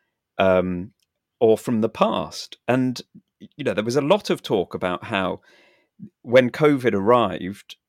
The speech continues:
um, it was unprecedented, and therefore, you know, we need to respond and react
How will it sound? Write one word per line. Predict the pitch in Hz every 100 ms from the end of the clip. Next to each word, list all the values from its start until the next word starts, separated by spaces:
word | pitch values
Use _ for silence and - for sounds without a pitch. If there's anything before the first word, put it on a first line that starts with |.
| _ -
um, | 92 92 92 92 110 _ _
it | 123
was | 113 110 101
unprecedented, | 101 98 131 117 90 78 85 - 73 - -
and | 101 92
therefore, | 95 90 - 90 82 78 - _ _ _ _ -
you | 95
know, | 82
we | 82 95
need | 95 95 -
to | 87
respond | 90 - - 95 90 87
and | 92 87
react | 92 98 - - -